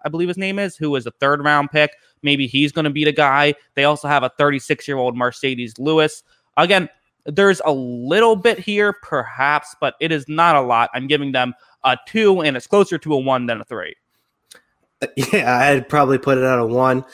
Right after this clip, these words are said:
Speaker 2: Um,
Speaker 1: Mm-hmm.
Speaker 2: I was just looking at Mercedes Lewis. I'm surpr-, I, I, I could have sworn he was, like, a hundred and forty-seven, um,
Speaker 1: Uh-huh.
Speaker 2: years old. You know, it's so surprising to, uh, see. And, um,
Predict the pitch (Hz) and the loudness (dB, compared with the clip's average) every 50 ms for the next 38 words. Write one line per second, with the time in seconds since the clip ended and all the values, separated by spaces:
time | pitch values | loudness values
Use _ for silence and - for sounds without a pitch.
0 | - - - - - 151 143 135 131 131 127 147 151 143 147 135 160 175 165 - | -20 -20 -16 -2 2 2 4 4 2 2 0 0 2 2 2 2 2 0 2 2
1 | 165 156 160 175 151 131 123 120 123 117 - 139 127 120 120 117 113 120 120 120 | 0 0 2 0 0 0 0 -2 -4 -4 -2 -2 -2 -2 -4 -6 -4 -2 -2 -2
2 | 117 - - 127 120 117 - 131 - - - _ - 135 147 - - - _ - | -2 -2 -4 -6 -6 -6 -10 -12 -14 -14 -20 _ -6 -6 -6 -6 -6 -16 _ -20
3 | - - - - - 139 156 151 - - - 143 156 - - 196 151 - - 147 | -20 -20 -18 -6 -2 -2 -2 -2 -2 -4 -4 -4 -2 0 0 0 0 -2 0 0
4 | 143 135 131 127 120 117 120 117 113 107 110 123 123 120 123 117 110 104 - 139 | 0 2 2 2 0 0 -2 -4 -4 -4 -4 -4 -4 -4 -4 -6 -6 -8 -8 -8
5 | 123 110 104 98 - - 117 113 104 101 87 85 95 _ _ _ _ _ - - | -8 -8 -8 -10 -8 -8 -8 -8 -8 -10 -14 -16 -18 _ _ _ _ _ -4 -2
6 | 131 120 120 110 107 104 113 127 123 107 - 117 107 107 104 95 - 143 143 131 | 0 0 0 0 0 0 0 0 -2 0 -2 -4 -4 -4 -6 -6 -2 0 0 0
7 | 123 120 123 131 131 - - 170 160 160 156 131 - 147 135 135 139 135 143 139 | 0 0 -2 -2 -2 2 4 4 4 4 2 -2 0 2 4 4 4 2 0 -2
8 | 135 127 - _ _ _ _ _ _ - - 151 135 123 120 113 113 107 104 104 | -2 -2 -6 _ _ _ _ _ _ -2 2 4 4 4 4 2 0 -2 -2 -4
9 | 107 _ _ _ _ _ - - - 160 156 147 139 120 107 107 113 - _ _ | -6 _ _ _ _ _ -12 -6 -2 0 0 0 0 -2 -4 -8 -10 -14 _ _
10 | _ _ _ _ - 143 135 131 127 123 123 123 120 117 113 113 113 110 - _ | _ _ _ _ -6 -2 -2 0 0 0 0 -2 -2 -2 -4 -6 -10 -12 -18 _
11 | _ _ _ _ _ _ _ - 127 123 120 117 113 110 107 107 107 | _ _ _ _ _ _ _ -2 0 0 2 2 0 -2 -6 -8 -12